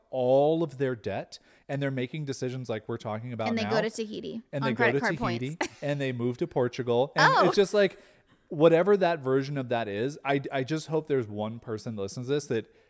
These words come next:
Speaker 1: feels like their debt was overwhelming, but now it feels like a game to be won.
Speaker 2: Yeah.
Speaker 1: And that game's gonna take years to play. It's not gonna, I mean, again, I, you're gonna use, lose me for the rest, rest of the year to Totka. We've talked about this.
Speaker 2: Right.
Speaker 1: Like,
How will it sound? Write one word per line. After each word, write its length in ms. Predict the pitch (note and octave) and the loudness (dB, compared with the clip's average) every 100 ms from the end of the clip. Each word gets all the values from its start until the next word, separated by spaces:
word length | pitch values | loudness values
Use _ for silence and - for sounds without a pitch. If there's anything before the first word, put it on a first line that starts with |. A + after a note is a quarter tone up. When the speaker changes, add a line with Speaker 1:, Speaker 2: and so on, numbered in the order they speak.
| _ | _
Speaker 1:
feels 500 | _ - D#3 E3 F3 D#3+ | _ -8 2 2 2 0
like 160 | D3 | 0
their 120 | C#3 | -2
debt 220 | A#2+ A#2 A#2 | -2 -2 -2
was 140 | A2 | -4
overwhelming, 680 | A2 A2 G2 F#2+ A#2 D3+ D3+ | -2 -2 -4 -4 -6 -10 -6
but 140 | A#2+ | -6
now 320 | A2 A#2 C3 C#3+ | -4 -4 -2 -2
it 100 | C3 | -2
feels 220 | C3+ A#2+ | -4 -4
like 120 | A#2 | -6
a 40 | A2 | -8
game 360 | G2+ G#2 G#2+ A#2 | -8 -6 -6 -8
to 120 | B2+ | -8
be 140 | A2 | -8
won. 420 | F#2+ F#2 G#2 E3 G3+ | -6 -6 -6 -6 -8
Speaker 2:
Yeah. 120 | - - | -8 -6
Speaker 1:
And 100 | D3 | -4
that 60 | |
game's 220 | D3+ F#3+ F#3 | -2 -2 -2
gonna 120 | G3 | -4
take 240 | F#3+ E3+ | -4 -6
years 300 | A#2+ C3+ C#3 | -2 -2 -2
to 80 | - | -4
play. 240 | A#2 F2+ - | -6 -6 -6
It's 200 | C3+ C#3 | -8 -6
not 220 | C#3+ D#3 | -6 -4
gonna, 220 | E3 C#3+ | -4 -4
I 80 | C#3 | -4
mean, 140 | C#3+ A2+ - | -6 -8 -12
again, 220 | A#2 F#2+ - | -8 -8 -6
I, 120 | A#2+ | -6
you're 160 | B2 | -2
gonna 120 | D#3+ C3+ | -2 -2
use, 320 | B2 A#2+ - | -2 -2 -4
lose 240 | A#2 B2+ | -4 -2
me 100 | A2+ | -2
for 120 | G#2 | -4
the 100 | G2 | -2
rest, 240 | G2 G2+ - G#2+ | -2 -4 -8 -4
rest 200 | G#2+ - | -4 -4
of 40 | |
the 60 | G2+ | -6
year 260 | F#2+ A2+ C3+ | -4 -4 -6
to 100 | A2+ | -6
Totka. 460 | G2+ G2+ - D#3+ - | -6 -4 -2 -4 -4
We've 140 | G#2+ | -10
talked 200 | - G2 | -6 -8
about 200 | A#2 A#2+ | -4 -2
this. 180 | C3+ D#3+ | -2 -2
Speaker 2:
Right. 120 | C#4+ G#2+ | -2 -4
Speaker 1:
Like, 160 | G#2 | -6